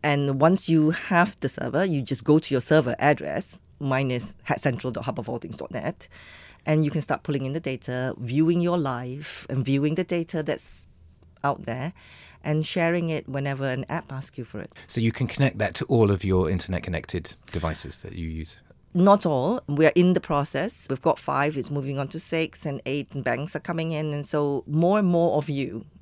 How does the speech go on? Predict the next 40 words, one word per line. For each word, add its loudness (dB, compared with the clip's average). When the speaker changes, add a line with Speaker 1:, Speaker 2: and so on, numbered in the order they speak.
Speaker 1:
can -4
be -2
now -4
in -4
the -4
microserver. -8
In 2
that 2
sense, -8
it's 2
like 2
mining, -2
isn't -4
it? -8
You're -2
mining 2
your 2
own -2
coal 4
or, -4
or 0
diamonds. -2
And 0
then 2
you 0
need -4
some -2
polishing 0
inside, 0
and -2
then 2
more 2
apps -8
will -6
ask -8
you -10
for -20
it. -20
And -4
slowly, -6